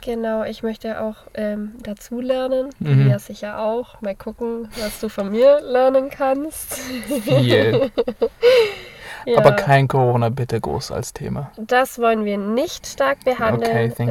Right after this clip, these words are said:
Speaker 1: Es
Speaker 2: you.
Speaker 1: ist sowieso was, mit dem wir tagtäglich konfrontiert werden. Das brauchen wir nicht.
Speaker 2: Mhm.
Speaker 1: Und ich glaube auch, dass es nicht wirklich gefragt ist, darüber zu reden.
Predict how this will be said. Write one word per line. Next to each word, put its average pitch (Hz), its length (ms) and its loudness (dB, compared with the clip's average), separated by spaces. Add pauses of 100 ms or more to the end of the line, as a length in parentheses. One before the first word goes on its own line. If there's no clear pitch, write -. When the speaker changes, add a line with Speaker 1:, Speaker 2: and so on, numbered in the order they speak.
Speaker 1:
Es - 60 -14
Speaker 2:
you. 120 180 0 (160)
Speaker 1:
ist - 220 -10
sowieso 214 360 -4
was, 208 200 -4
mit 202 160 -6
dem 208 120 -6
wir 202 120 -6
tagtäglich 202 560 -10
konfrontiert 196 600 -4
werden. 101 300 -2
Das - 140 -10
brauchen 196 360 -6
wir 196 140 -6
nicht. 196 260 -8 (140)
Speaker 2:
Mhm. 135 220 0
Speaker 1:
Und 254 80 2
ich 247 120 -10
glaube 202 280 2
auch, 196 200 -2
dass 190 220 -4
es - 180 -16
nicht 196 320 -10
wirklich - 360 -12
gefragt 190 480 -10
ist, - 460 -16
darüber 190 380 -8
zu - 140 -18
reden. 214 380 -6